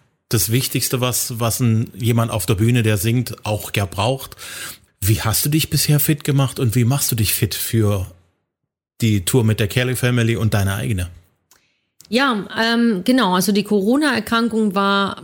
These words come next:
Speaker 2: boah, das war ein richtiger Einschlag in meine Gesundheit. Das hat mich, äh, sehr, sehr schwer getroffen. Das war letztes Jahr im Oktober. Und, ähm,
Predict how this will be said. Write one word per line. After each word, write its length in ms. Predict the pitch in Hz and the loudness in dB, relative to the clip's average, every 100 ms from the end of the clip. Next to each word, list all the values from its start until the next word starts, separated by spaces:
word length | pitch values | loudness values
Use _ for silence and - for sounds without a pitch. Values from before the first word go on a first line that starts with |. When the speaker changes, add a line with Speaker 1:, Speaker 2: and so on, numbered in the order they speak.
| - | -12
Speaker 2:
boah, 180 | - - | -10 -8
das 180 | 170 165 | -6 -2
war 60 | 208 | 0
ein 80 | 208 | 0
richtiger 440 | 220 - 208 202 | 0 -2 -4 -4
Einschlag 580 | 185 202 - 170 160 160 | -2 -4 -4 -6 -6 -8
in 160 | - 175 | -6 -4
meine 200 | 175 170 | -4 -6
Gesundheit. 720 | 175 185 175 170 214 247 - - - _ _ | -6 -6 -6 -6 -8 -8 -12 -16 -20 _ _
Das 200 | 185 180 | -4 -2
hat 160 | 208 208 | -2 0
mich, 360 | 214 196 - | 0 0 -2
äh, 140 | - 196 | -2 -2
sehr, 240 | 185 202 | 0 0
sehr 140 | 214 196 | 2 -2
schwer 240 | - 214 | -2 -4
getroffen. 440 | 220 - 214 214 202 | -4 -6 -4 -4 -4
Das 120 | 190 | -4
war 60 | 185 | -4
letztes 360 | 190 - 185 | -4 -4 -2
Jahr 100 | 185 | -2
im 60 | 175 | -4
Oktober. 560 | 170 - 190 202 294 330 - - _ _ _ | -6 -2 -2 0 -2 -4 -14 -20 _ _ _
Und, 600 | 196 202 202 202 202 - - | -2 0 0 -2 -6 -12 -6
ähm, 500 | 196 196 202 202 | -4 0 0 0